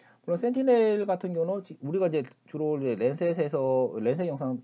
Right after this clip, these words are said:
그게 받-, 다운로드 받을 때 사용했었던 얼스 익스플로어, 그 미국의 유에스지에스 포털에서 운영하는 얼스 익스플로어 포털에서도 다운로드 받을 수 있어요.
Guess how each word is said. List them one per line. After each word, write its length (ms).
그게 580
받-, 240
다운로드 360
받을 240
때 200
사용했었던 560
얼스 220
익스플로어, 500
그 260
미국의 380
유에스지에스 800
포털에서 420
운영하는 360
얼스 260
익스플로어 440
포털에서도 600
다운로드 480
받을 220
수 200
있어요. 200